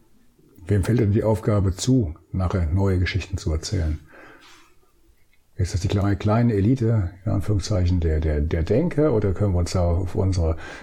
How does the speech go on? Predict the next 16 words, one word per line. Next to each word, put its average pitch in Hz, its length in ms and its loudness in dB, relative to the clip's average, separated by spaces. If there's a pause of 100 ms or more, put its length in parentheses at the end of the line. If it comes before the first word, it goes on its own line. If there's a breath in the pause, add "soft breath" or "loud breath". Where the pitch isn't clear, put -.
(120)
gewählten - 540 -4
Volksvertreter 101 680 -2
verlassen? 98 600 0 (600)
Wer, 90 200 0
wer, 95 160 0
wer 98 120 2
geht 135 180 0
denn 117 240 2
so 120 180 2
ein 113 120 0
Thema 107 440 0
an? 90 260 0
Wer, 104 300 0
wer 117 140 0
packt's - 400 -4
an? - 280 -4